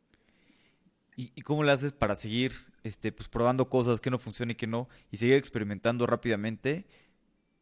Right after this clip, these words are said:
sin empezarte a volver más lento, ¿no? Porque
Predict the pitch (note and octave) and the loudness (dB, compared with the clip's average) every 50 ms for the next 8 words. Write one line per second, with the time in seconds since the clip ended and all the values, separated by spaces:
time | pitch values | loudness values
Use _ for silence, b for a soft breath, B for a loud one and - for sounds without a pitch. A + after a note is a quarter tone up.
0 | _ _ _ - - - C3 C3 D3 D#3+ E3 - - - A2 - - A#2+ A2+ - | _ _ _ -18 -10 -4 -2 -2 -2 -2 -4 -10 -12 -12 -8 -2 -2 -2 0 2
1 | C3+ A#2+ A2 G#2+ F#2+ A2 A#2+ G#2 G#2+ A2 A#2+ B2 - B2 C3 C3 A#2+ - G2 F#2 | 0 2 0 0 0 0 0 0 0 0 0 0 2 2 0 0 -2 -4 -8 -8
2 | G2 A2 A2 - A#2 G2 - A#2 G#2+ - - | -8 -8 -8 -8 -10 -8 -6 -4 -4 -4 -6